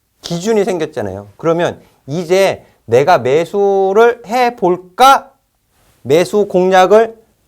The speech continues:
했다라고 치면 여기는 지켜줘야 되는 가격이다. 여기를 이탈하게 되면은 시세는 변하지 않았다. 손절,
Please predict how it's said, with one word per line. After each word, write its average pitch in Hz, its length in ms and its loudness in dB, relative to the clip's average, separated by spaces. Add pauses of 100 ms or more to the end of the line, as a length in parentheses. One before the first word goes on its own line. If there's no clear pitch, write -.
(140)
했다라고 - 1200 -4
치면 165 480 -2 (320)
여기는 131 560 0
지켜줘야 196 640 0
되는 165 300 -2
가격이다. 131 680 0
여기를 113 500 -2
이탈하게 190 600 0
되면은 196 580 -2 (160)
시세는 175 760 -8 (460)
변하지 101 380 -8
않았다. 80 200 -18 (360)
손절, 240 560 -2